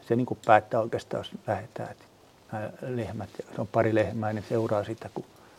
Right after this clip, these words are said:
hae laivaa ja nämä muut tulee perässä. Et ei se, sit taas joissain tilanteissa niin,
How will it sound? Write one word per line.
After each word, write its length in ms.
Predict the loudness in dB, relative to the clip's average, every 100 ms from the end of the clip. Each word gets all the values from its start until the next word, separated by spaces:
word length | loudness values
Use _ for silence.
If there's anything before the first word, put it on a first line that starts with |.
| -20 -20 -20 -10
hae 200 | -4 2
laivaa 420 | 2 4 2 0
ja 180 | -2 -8 -14 -20 -20 -20 -20 -20 -20 -20 -20 -20 -20 -20 -12 -6
nämä 140 | -2
muut 240 | -2 -2
tulee 240 | 0 2 0 -2
perässä. 380 | -6 -6 -10
Et 160 | -14 -8
ei 100 | -4
se, 240 | -2 -2 -4 -20 -20 -20 -20 -20 -20 -20 -20 -20 -20 -20 -20 -20 -20 -20 -20 -20 -20 -20 -20 -20 -12 -6
sit 120 | -4 -2
taas 320 | -2 -2 -6 -18 -20 -20 -20 -20 -20 -20 -20 -20 -20 -20 -20 -20 -20 -20 -20 -20 -8 4
joissain 360 | 4 8 6 8
tilanteissa 580 | 8 10 8 8 8
niin, 300 | 10 10 8